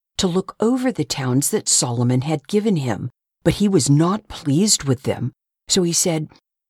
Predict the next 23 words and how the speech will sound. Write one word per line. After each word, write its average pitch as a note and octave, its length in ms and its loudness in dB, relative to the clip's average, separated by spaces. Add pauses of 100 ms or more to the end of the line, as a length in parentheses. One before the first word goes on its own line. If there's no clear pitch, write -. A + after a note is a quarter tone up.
"What B3+ 160 4
are F4+ 60 -2
these C4 320 -2
towns A#3 500 0
you've D3 200 -2
given B2+ 320 2
me, B2+ 100 4
my A#2+ 200 0
brother?" D3 500 -2 (400)
So - 160 -2
he D#3+ 120 -2
called - 480 -6
them C3+ 340 2 (220)
the D3 120 4
land D3 520 0 (100)
of G3 180 -2
Cabul, F3+ 640 -2 (420)
as D3 240 -2
they D#3 180 -2
are C#3+ 120 -4
still C4 480 -2
called A#2 520 -4
today. D#3+ 640 -2